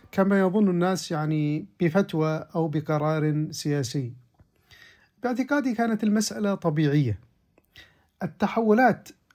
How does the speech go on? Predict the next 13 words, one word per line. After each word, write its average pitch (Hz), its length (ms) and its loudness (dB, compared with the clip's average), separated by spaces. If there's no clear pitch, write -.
التي 170 360 -2
حدثت 151 800 -6
لأدلة 156 1000 -2
الأحكام 139 680 -4
من، 160 520 0
آه، 147 420 -4
الاتساع 165 680 -2
في - 80 -8
الأدلة 143 760 -6
العقلية 147 480 -4
قديمًا 147 580 -4
إلى 175 140 -2
الضيق، 151 360 -2